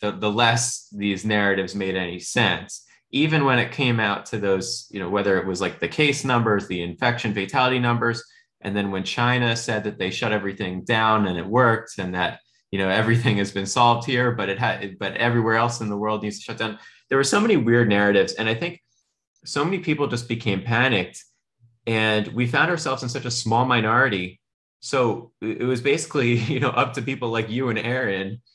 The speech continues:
and, and very few others to, you guys had the wisdom and the vision to bring together some people that you thought could change the conversation.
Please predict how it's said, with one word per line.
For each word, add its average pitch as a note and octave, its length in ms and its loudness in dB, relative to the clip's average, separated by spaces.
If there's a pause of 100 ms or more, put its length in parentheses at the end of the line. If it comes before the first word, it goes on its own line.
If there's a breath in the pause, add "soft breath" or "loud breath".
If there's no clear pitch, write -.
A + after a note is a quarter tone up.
(280 soft breath)
and, A2 280 -2
and A2 340 -6
very D3 320 6
few C#3 260 0
others A2 580 0
to, A#2 580 -2 (420)
you C#3 240 -2
guys D3+ 260 0
had C#3 220 -2
the A#2 100 2
wisdom G#2 720 -2
and G#2+ 140 -4
the G#2+ 80 -2
vision A#2+ 400 -4
to G#2 160 -6
bring A2 400 0
together A2 480 0
some G2 240 -6
people G2+ 600 -2 (260 loud breath)
that G#2+ 140 0
you A2 120 -2
thought A2 380 2
could G#2 120 0
change G2+ 280 -2
the F#2+ 80 -12
conversation. G2 1080 -2